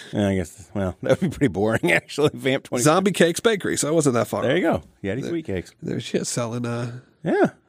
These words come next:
Speaker 1: All right.
Speaker 2: And I wasn't sure if they're still in it, but they're definitely still in it. They posted thirty-five minutes ago. So.
Speaker 1: Man, I wonder if she's done any of the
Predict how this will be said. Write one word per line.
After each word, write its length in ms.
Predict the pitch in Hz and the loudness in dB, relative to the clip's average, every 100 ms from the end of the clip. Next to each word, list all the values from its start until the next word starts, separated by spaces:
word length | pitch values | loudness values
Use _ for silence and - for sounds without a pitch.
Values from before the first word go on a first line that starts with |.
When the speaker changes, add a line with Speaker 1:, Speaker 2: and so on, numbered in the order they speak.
| - - _ - 113 - | -20 -20 _ -20 -12 -8
Speaker 1:
All 60 | 233 | -4
right. 320 | 277 320 - _ _ _ _ _ _ - | -4 -6 -12 _ _ _ _ _ _ -8
Speaker 2:
And 100 | 120 | -2
I 40 | |
wasn't 240 | 131 151 143 | 0 2 0
sure 100 | 170 | 0
if 40 | |
they're 80 | 165 | 0
still 220 | - 175 | 2 4
in 60 | 214 | 4
it, 40 | |
but 80 | 139 | 2
they're 80 | 131 | 4
definitely 280 | 147 175 156 | 4 4 2
still 260 | - 180 | 2 4
in 100 | 208 | 4
it. 100 | 156 | 2
They 60 | - | 0
posted 400 | 147 135 143 127 | 2 2 -2 0
thirty-five 480 | 147 156 156 165 165 | 2 2 2 0 0
minutes 240 | 180 - | -2 -4
ago. 220 | - - | -8 -12
So. 140 | - - | -8 0
Speaker 1:
Man, 160 | 226 | 2
I 40 | 320 | 4
wonder 140 | 175 | 2
if 60 | 185 | 0
she's 180 | - 170 | -6 -6
done 160 | 175 | -2
any 140 | 175 170 | -2 -2
of 80 | |
the 100 | 156 | -4